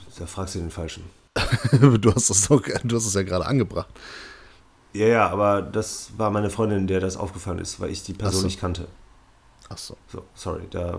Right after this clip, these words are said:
Speaker 1: muss ich jetzt gerade, äh, mit Unwissenheit glänzen.
Speaker 2: <laughs> Macht ja nix.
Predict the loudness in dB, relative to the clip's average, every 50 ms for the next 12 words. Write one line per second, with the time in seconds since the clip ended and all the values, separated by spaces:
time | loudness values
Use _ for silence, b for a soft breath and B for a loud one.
0 | -6 -8 -8 -8 -8 -8 -8 -10 -10 -10 -10 -12 -10 -8 -6 -6 -6 -6 -8 -10
1 | -12 b b b b b b b b b b b b b _ _ -12 -6 -4 -2
2 | 0 0 0 0 0 0 2 4 6 6 6 6 4 4 4 6 6 6 6 6
3 | 6 6 6 4 2 -2 -6 -8 -12 -18 _ _ _ _ _ _ _ -20 _ _
4 | _ -18 -2 0 0 0 2 0 -4 -4 -6 _ -4 -4 -4 -4 -4 -6 -6 -6
5 | -6 -8 _